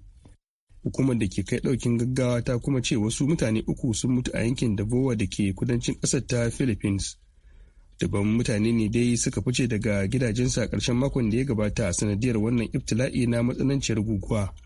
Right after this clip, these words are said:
wacce ita ce ta farko da yankin ya fuskanta a wannan shekara.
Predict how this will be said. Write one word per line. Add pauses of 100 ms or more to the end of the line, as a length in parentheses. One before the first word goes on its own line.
(540)
wacce
ita
ce
ta
farko
da
yankin
ya
fuskanta
a
wannan
shekara.